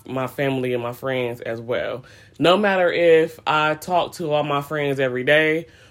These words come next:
or if, or if I have distant friends, doesn't mean that I'm still not praying for you.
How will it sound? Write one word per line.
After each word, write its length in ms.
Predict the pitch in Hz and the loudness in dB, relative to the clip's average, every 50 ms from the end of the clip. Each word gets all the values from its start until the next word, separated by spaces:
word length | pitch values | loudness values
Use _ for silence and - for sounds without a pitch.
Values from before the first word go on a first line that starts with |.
| _ _ _ | _ _ _
or 440 | 135 139 135 135 135 139 135 131 - - | 2 4 6 6 4 4 2 -2 -4 -2
if, 200 | - 135 135 135 - | -2 -2 -2 -2 -4
or 180 | - 135 139 | 0 2 2
if 140 | 139 139 - | 0 2 0
I 80 | 143 143 | -2 0
have 240 | 156 151 147 143 147 | 2 2 0 2 2
distant 360 | 160 196 202 - 135 120 - | -2 -2 -2 -4 -10 -12 -10
friends, 540 | - 120 107 - 71 64 71 87 - - - - _ _ - - - _ _ | -10 -12 -10 -10 -10 -10 -12 -12 -14 -16 -18 -20 _ _ -20 -20 -20 _ _
doesn't 300 | - 165 170 170 180 175 | 6 6 6 6 2 0
mean 120 | 170 170 165 | 0 0 0
that 100 | 156 156 | 0 0
I'm 140 | 151 156 156 | -2 -2 -4
still 200 | - 170 160 147 | -2 -2 -2 -2
not 260 | 143 143 127 - - | 0 -2 -2 -4 -4
praying 340 | - 170 147 139 135 131 123 | -4 -2 -2 -2 -2 -4 -6
for 160 | - - 80 | -8 -12 -14
you. 280 | 65 - - - 156 | -14 -14 -14 -14 -14